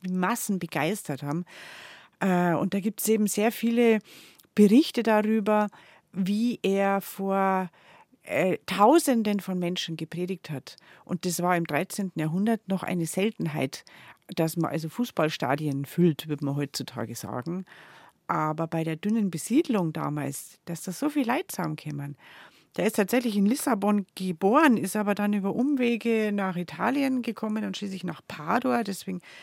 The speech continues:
hat er auch den Zuna-, den Beinamen Antonius von Padua. Und dann heißt es, als er schon auf dem Gipfel seiner Beliebtheit war, wollte, sollte er in der Kirche eine Predigt halten. Es kamen aber dreißigtausend Menschen und deswegen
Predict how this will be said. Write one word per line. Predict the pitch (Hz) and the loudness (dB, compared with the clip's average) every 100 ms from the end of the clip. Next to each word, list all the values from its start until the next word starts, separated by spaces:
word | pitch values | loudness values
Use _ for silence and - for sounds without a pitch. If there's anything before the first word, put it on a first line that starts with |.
| - - | -20 -8
hat | - 185 | -4 -2
er | - | -2
auch | 170 | -6
den | - 170 | -6 -8
Zuna-, | - 202 208 202 - | -4 0 0 0 -2
den | 175 165 | -4 -2
Beinamen | 143 160 202 185 185 | 0 0 0 -2 -2
Antonius | - 165 - 180 190 180 | -4 -8 -6 -2 -2 -2
von | - - 151 | -6 -8 -8
Padua. | - 143 160 226 226 214 - - - - - - - | -4 -2 0 2 2 0 -6 -20 -20 -20 -20 -10 0
Und | 185 - | 0 4
dann | 185 180 | 2 4
heißt | 170 190 - | 4 2 0
es, | |
als | 170 | 0
er | 175 | 0
schon | - 180 | -2 -2
auf | - 156 - | 0 -2 -2
dem | 156 | -2
Gipfel | 247 - 202 | -2 -4 -6
seiner | 175 165 | -4 -4
Beliebtheit | 160 175 269 - 208 190 | -4 0 0 0 -2 0
war, | 170 165 180 - - - - | 2 4 2 -4 -20 -20 -14
wollte, | - 175 196 196 - 180 175 | -6 2 2 2 0 0 -2
sollte | 170 202 202 | -6 -4 0
er | 190 175 | 2 2
in | 180 | 0
der | 165 | 0
Kirche | - 214 185 | 0 0 0
eine | 165 165 | -2 -4
Predigt | - 196 208 - | -4 -4 -4 -6
halten. | 160 151 202 190 | -2 -2 -2 -6
Es | - | -8
kamen | - 165 190 | -8 -6 -4
aber | 180 175 | -4 -4
dreißigtausend | - 147 180 - - 160 160 170 160 | -4 -6 -6 -10 -12 -10 -8 -8 -10
Menschen | 170 165 - 180 | -10 -8 -8 -8
und | 170 170 | -8 -10
deswegen | 165 165 | -8 -8